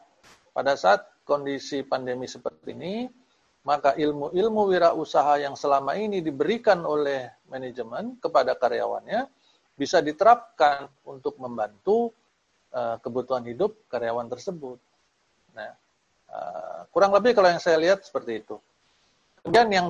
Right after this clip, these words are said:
tidak kalah pentingnya, tentu hal-hal yang berhubungan dengan masalah teknologi, teknologi digital. Ya. Eh, ini menjadi hal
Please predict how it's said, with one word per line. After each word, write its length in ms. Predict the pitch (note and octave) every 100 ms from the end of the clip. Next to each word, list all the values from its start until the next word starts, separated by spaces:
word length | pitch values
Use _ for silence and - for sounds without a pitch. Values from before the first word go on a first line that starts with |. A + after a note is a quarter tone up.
| D#3+
tidak 400 | E3+ D#3+ E3 -
kalah 240 | D#3 D3+
pentingnya, 800 | C#3+ D3 C#3+ G3+ D#3 B2+ D#3 G3 _ _ _
tentu 400 | - C#3 D3 F#3
hal-hal 400 | F3 D3 C#3+ D#3
yang 160 | E3+ D#3+ C#3
berhubungan 480 | C3 C3 D3+ E3
dengan 240 | C3 C3 D#3+
masalah 400 | D3 C#3 C#3+ D3
teknologi, 720 | C#3+ D3 D#3 E3+ C#3+ B2+ A#2+ _ _ _ _ _ _ _ _ _
teknologi 560 | C3+ C#3 C3 B2+ B2+
digital. 800 | B2 B2 E3 E3 B2 A#2+ A#2+ A#2+ A#2+ _ _ _ _ _
Ya. 160 | C3 C#3 _ _ _ _ _ _ -
Eh, 600 | B2 B2 A#2+ A#2+ A#2+ A#2+ B2+ C3+
ini 160 | D#3+
menjadi 400 | D#3 C3+ B2+ B2
hal 160 | A#2+ B2+